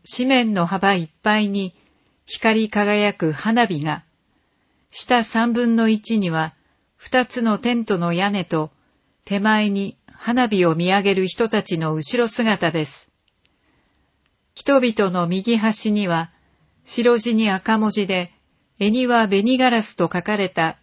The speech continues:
のぼりが立っています。表紙終わり。目次。今月の特集。その百十九番、本当に必要ですか？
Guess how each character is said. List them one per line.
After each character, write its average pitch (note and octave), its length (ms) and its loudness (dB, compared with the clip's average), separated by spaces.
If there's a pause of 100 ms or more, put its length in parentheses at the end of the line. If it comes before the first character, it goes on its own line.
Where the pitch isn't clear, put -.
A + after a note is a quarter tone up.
の E3+ 120 -2
ぼ G3+ 140 2
り A3+ 120 0
が A3+ 120 0
立 A3 160 -4
っ A3 40 -2
て F#3+ 220 -2
い E3+ 100 0
ま D#3+ 160 -2
す。 - 240 -16 (1080)
表 A3+ 220 4
紙 G#3 400 -6
終 F#3 100 -2
わ F#3+ 200 2
り。 F3+ 240 -6 (1500)
目 F#3+ 380 0
次。 G3+ 300 -4 (1200)
今 B3 240 2
月 A#3+ 300 2
の A3 160 2
特 G3 260 -2
集。 F3+ 540 -4 (680)
そ - 220 -2
の B3+ 160 2
百 A3+ 380 -2
十 A#3+ 240 -2
九 A#3 280 0
番、 E3 400 -2 (160)
本 A#3+ 240 -4
当 C4 240 6
に A#3+ 180 2
必 - 300 -6
要 A#3+ 200 2
で A3+ 140 2
す - 100 -14
か？ F3 280 -6